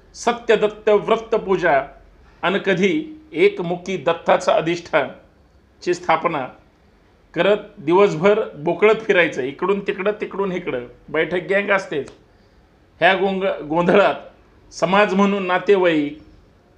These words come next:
पाहुणे ह्यांच्यात यायला जायला वेळच मिळाला नाही.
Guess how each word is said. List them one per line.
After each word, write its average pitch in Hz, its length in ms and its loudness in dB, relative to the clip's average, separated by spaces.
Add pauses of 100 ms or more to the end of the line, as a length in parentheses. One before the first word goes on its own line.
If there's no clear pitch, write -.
(1200)
पाहुणे 175 640 0 (1600)
ह्यांच्यात 185 440 2
यायला 196 340 4
जायला 190 400 2
वेळच 175 480 0
मिळाला 160 340 -2
नाही. 120 200 -10